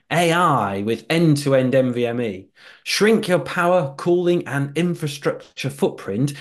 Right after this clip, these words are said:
with intelligent, always-on data reduction. And keep pace with emerging business needs with a continuously modern architecture that ensures your workloads are always running on the latest technology with data in place upgrades and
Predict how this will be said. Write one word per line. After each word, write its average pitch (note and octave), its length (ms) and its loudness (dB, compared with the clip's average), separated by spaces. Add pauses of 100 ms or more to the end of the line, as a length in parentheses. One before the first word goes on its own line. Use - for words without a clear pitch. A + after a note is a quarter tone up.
(140)
with D3 100 0
intelligent, E3 800 0
always-on D3+ 960 0
data A#2+ 240 2
reduction. C#3 580 -2
And F3+ 400 -2 (260)
keep - 260 -4
pace F#3+ 400 -4
with A#2+ 140 0
emerging D3 480 2
business A2 420 -4
needs D3 380 2
with B2 100 -2
a C3+ 60 -2
continuously F3 1000 -4
modern A2 460 -2
architecture - 720 -4 (320)
that E3+ 80 2
ensures G3+ 680 0
your F3+ 200 0
workloads G#2 600 -4
are C#3 120 -6
always D#3 400 2
running A2+ 360 -2
on A2 120 -10
the G#2+ 80 -4
latest D3+ 480 0
technology G#2+ 600 -6 (200)
with G#2 180 -6
data F3+ 280 2
in F3 120 4
place D#3+ 300 -2
upgrades B2+ 500 -2 (220)
and G#3+ 140 -10